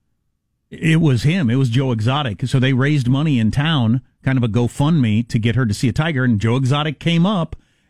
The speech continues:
and, uh, and brought a tiger, and she got to hang out with, pet it and everything like that.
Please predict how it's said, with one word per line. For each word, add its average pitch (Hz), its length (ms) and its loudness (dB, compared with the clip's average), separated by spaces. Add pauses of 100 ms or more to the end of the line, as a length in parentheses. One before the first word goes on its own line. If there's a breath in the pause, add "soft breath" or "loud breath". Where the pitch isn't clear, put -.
(180)
and, 120 360 2
uh, 113 280 0
and 117 180 0
brought 123 180 -2
a 135 60 -2
tiger, 151 420 0
and 127 140 2
she 131 120 -2
got 120 200 -2
to 123 80 0
hang 131 160 2
out 135 100 -4
with, 117 160 -6
pet 156 160 0
it 180 80 -6
and 131 60 -2
everything 120 240 2
like 117 160 0
that. 131 180 -4